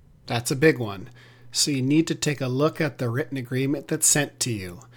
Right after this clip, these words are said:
In that offer, it's going to tell you how long that written agreement is going to last,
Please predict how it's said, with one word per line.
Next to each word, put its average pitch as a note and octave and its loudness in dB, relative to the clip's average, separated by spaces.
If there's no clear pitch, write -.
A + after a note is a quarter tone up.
In D#3+ 8
that D#3+ 4
offer, C#3+ 4
it's A2+ 0
going C#3+ 2
to B2+ -4
tell D#3+ 2
you B2 2
how D3 4
long C#3+ 4
that A#2+ -4
written B2 -8
agreement A#2+ -2
is A2+ -2
going G#2+ -4
to G#2+ -6
last, B2+ 0